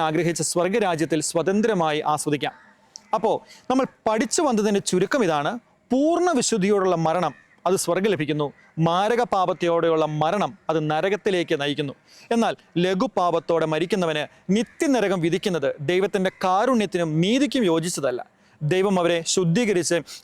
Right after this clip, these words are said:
സ്വർഗത്തിലേക്ക് കൊണ്ടുപോകുന്നു. അങ്ങനെ അവരെ ശുദ്ധീകരിക്കുവാൻ ഒരു അവസ്ഥയുണ്ടെന്ന് സഭ പഠിപ്പിക്കുന്നുണ്ട്. ശുദ്ധീകരണ ആത്മാക്കളുടെ ശുദ്ധീകരണം എളുപ്പമാക്കുന്നതിനും സ്വർഗഭാഗ്യം എത്രയും വേഗമാക്കുന്നതിനുമായിട്ടാണ് നമ്മൾ പ്രാർത്ഥിക്കുന്നത്, പ്രാർത്ഥിക്കേണ്ടത്. അതാണ് ശുദ്ധീകരണ സ്ഥലത്തിലെ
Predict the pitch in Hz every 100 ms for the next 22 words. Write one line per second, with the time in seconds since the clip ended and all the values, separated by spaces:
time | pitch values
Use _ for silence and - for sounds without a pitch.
0 | - 175 180 190 214 202 190 170 156 147
1 | 147 131 127 _ _ - 165 180 165 131
2 | - 190 254 269 180 160 214 254 220 175
3 | 165 165 190 180 170 233 - - 285 175
4 | 160 156 - 156 156 147 151 190 160 131
5 | - - _ - 180 165 196 202 185 175
6 | 175 175 170 - 156 170 202 190 160 156
7 | 190 285 214 151 156 143 156 247 - -
8 | 202 233 240 220 202 180 - - 175 -
9 | 233 240 170 180 247 302 254 208 202 190
10 | 185 170 165 156 156 165 160 156 175 185
11 | 185 170 156 151 151 165 156 208 - 185
12 | 170 151 143 143 - 175 160 151 151 -
13 | 151 185 180 185 175 156 165